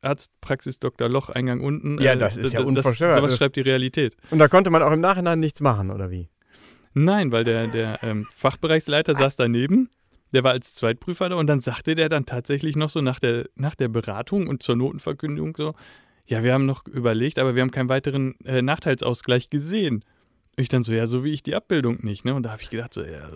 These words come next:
Speaker 1: ich, ich steck die Hochschule in Brand, ey, wirklich, ey.“
Speaker 2: Das kann ja wohl echt
Speaker 1: Aber
Speaker 2: nicht sein.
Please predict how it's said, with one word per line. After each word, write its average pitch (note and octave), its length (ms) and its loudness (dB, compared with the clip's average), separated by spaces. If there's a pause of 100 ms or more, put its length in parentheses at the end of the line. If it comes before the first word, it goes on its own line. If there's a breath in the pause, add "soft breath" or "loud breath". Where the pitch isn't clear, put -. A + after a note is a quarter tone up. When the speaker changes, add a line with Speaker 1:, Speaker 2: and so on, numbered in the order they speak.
(140)
Speaker 1:
ich, G#2 220 -10
ich - 140 -8
steck A2+ 200 -6
die C3 80 -2
Hochschule E3 400 0
in A2+ 80 2
Brand, G#2+ 320 -6
ey, A#2 140 -4
wirklich, C#3+ 340 -6
ey.“ - 160 -4 (340 loud breath)
Speaker 2:
Das - 180 -6
kann G#2 160 -6
ja F2 100 -6
wohl E2+ 80 -8
echt A2 240 -4
Speaker 1:
Aber A2+ 60 -10
Speaker 2:
nicht G#2+ 100 -12
sein. D#2+ 280 -14